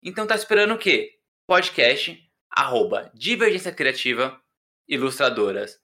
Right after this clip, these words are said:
arroba anarte ponto soa com dois N's e It's Art V, e apresentadores, arroba paixão ponto gil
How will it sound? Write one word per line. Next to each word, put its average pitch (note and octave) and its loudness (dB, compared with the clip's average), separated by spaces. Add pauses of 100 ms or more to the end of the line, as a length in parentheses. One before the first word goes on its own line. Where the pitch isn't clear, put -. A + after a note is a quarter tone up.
(240)
arroba - -2
anarte B2+ 0
ponto D3 -6
soa A2+ -2
com F#3+ -4
dois D#3+ -2
N's A2+ -4 (260)
e B2 -2
It's C3+ -2
Art G#2 0
V, D3 -4 (360)
e G#3+ 0
apresentadores, B2 0 (220)
arroba G#2+ 4
paixão G#2 -2
ponto G#2+ -10
gil D3 -2